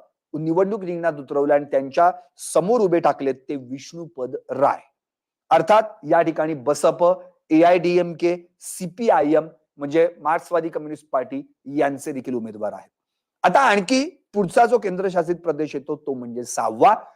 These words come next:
ज्याचं नाव आहे दादरा व नगर हवेली आणि दमण व दीव. अर्थात या दोन वेगवेगळ्या जागा आहेत,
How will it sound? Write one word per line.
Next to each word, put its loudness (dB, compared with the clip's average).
ज्याचं 2
नाव 6
आहे 6
दादरा 4
व 6
नगर 2
हवेली -4
आणि -2
दमण -6
व -6
दीव. -10
अर्थात 4
या 4
दोन -2
वेगवेगळ्या -2
जागा 2
आहेत, 0